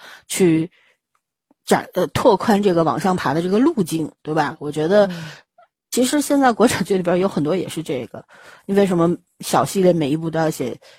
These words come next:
Speaker 1: 那个补习班呢？报不上补习班，
Speaker 2: 嗯。
Speaker 1: 家长焦虑。他们报补习班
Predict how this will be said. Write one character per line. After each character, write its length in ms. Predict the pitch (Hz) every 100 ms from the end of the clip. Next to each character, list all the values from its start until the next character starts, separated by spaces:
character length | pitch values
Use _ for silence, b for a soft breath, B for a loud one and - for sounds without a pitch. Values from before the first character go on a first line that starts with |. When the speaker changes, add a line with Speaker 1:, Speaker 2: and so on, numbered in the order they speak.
| b b b b _ _
Speaker 1:
那 200 | - 143
个 560 | 131 139 117 107 85 82 -
补 80 | -
习 140 | - 147
班 280 | 151 156
呢？ 200 | 147 143 - _ -
报 140 | 185
不 80 | 170
上 180 | 175 175
补 80 | 139
习 160 | -
班， 220 | 151 156 160
Speaker 2:
嗯。 20 |
Speaker 1:
家 160 | 165
长 160 | 156 135
焦 220 | 143 147
虑。 180 | 151 120 - b b b b _ -
他 160 | 196
们 160 | 202 196
报 160 | 208
补 120 | 180 170
习 160 | 185
班 420 | 180 185 180 170